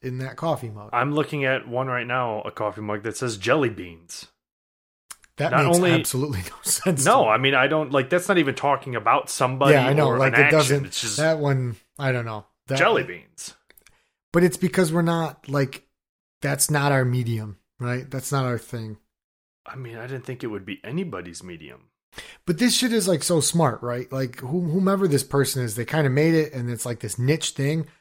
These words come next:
Speaker 1: But then, like, once it kinda got traction, presumably, I think this is how it went. And if it isn't, this is how, this is how, as we do here on Garage Time, this is,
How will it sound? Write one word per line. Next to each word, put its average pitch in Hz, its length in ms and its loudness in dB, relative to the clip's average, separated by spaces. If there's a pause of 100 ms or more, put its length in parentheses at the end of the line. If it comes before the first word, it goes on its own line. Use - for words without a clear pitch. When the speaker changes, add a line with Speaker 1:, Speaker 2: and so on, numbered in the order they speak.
(240)
Speaker 1:
But 135 140 -2
then, 175 180 2
like, 156 200 0
once 156 240 0
it 151 80 -6
kinda 143 260 -2
got 123 220 -4
traction, 135 720 -4 (340)
presumably, 120 560 0
I 117 80 -4
think 113 200 -6
this 113 180 -8
is 113 80 -6
how 110 180 -8
it - 80 -10
went. 117 220 -12
And 127 120 -6
if 123 180 -8
it 120 80 -4
isn't, 113 260 -4
this 113 160 -8
is 120 80 -8
how, 120 240 -6
this 123 260 -8
is 117 140 -10
how, 117 340 -10 (420)
as 123 160 -6
we 127 140 0
do 135 320 2
here 123 240 0
on 120 120 -4
Garage 120 360 0
Time, 117 200 -4
this 123 200 0
is, 113 180 -4